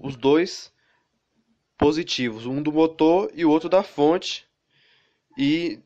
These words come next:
e no outro, no negativo que sobrou do motor, você vai soldar o negativo direto da fonte. E simples assim.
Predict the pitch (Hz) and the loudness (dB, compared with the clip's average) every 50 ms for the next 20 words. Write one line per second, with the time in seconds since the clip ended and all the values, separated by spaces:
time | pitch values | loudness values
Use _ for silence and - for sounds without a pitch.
0 | _ _ _ - 151 151 151 147 165 190 - - 190 165 160 160 170 180 175 185 | _ _ _ -4 0 2 4 4 4 4 2 0 -2 -2 -2 0 0 0 2 2
1 | 180 180 160 - - 151 143 139 - - 160 156 131 135 139 135 131 131 127 123 | 2 2 2 0 -2 -4 -4 -6 -4 -2 0 0 2 0 -2 -2 -2 -4 -4 -4
2 | 117 117 - - 151 165 165 143 113 123 135 135 131 131 139 147 147 - 185 165 | -6 -2 0 2 2 2 2 0 -2 -6 -10 -4 0 0 0 0 0 -2 -4 -2
3 | 156 135 123 123 131 147 156 - - - - _ _ _ _ _ - 131 131 139 | 0 2 2 2 2 2 -2 -6 -16 -20 -20 _ _ _ _ _ -8 -6 -4 0
4 | 139 147 143 139 - 147 143 147 147 151 135 127 135 - 143 160 175 180 - - | 0 0 0 0 -2 -6 -8 -6 -6 -4 -2 -2 -2 -2 -2 -4 -4 -4 -6 -6
5 | 120 107 196 196 - - - - _ _ _ _ _ _ _ _ _ _ _ _ | -8 -8 -8 -8 -12 -18 -18 -20 _ _ _ _ _ _ _ _ _ _ _ _
6 | _ _ _ _ _ _ _ _ _ _ _ _ _ _ _ _ _ - - - | _ _ _ _ _ _ _ _ _ _ _ _ _ _ _ _ _ -18 -12 -10
7 | - 147 151 165 175 180 175 - - 110 104 | -10 -10 -10 -8 -8 -8 -8 -8 -10 -12 -10